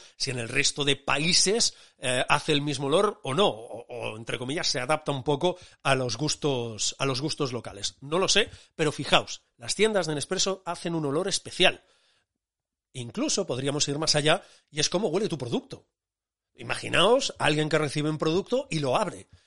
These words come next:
Imaginaos que no solo te curras la parte de el envoltorio, el packaging, ¿de acuerdo? Sino que además te curras el olor que debe hacer ese producto al abrirlo.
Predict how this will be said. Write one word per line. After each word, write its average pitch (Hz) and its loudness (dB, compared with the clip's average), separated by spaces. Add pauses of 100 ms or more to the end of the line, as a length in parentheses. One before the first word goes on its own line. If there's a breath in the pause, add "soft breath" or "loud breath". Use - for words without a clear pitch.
Imaginaos 151 0
que 196 0
no 143 -2
solo 175 4
te 156 0
curras 147 2
la 127 -2
parte 139 2
de 139 4 (180 loud breath)
el 143 -2
envoltorio, 147 2
el 107 0
packaging, 165 -2
¿de 135 -4
acuerdo? 139 0 (300 loud breath)
Sino 165 2
que 175 -2
además 165 0
te 160 -6
curras 202 0
el 156 4
olor 208 4
que 139 -2
debe 143 2
hacer 135 -2
ese 139 -2
producto 135 -4
al 131 0
abrirlo. 131 0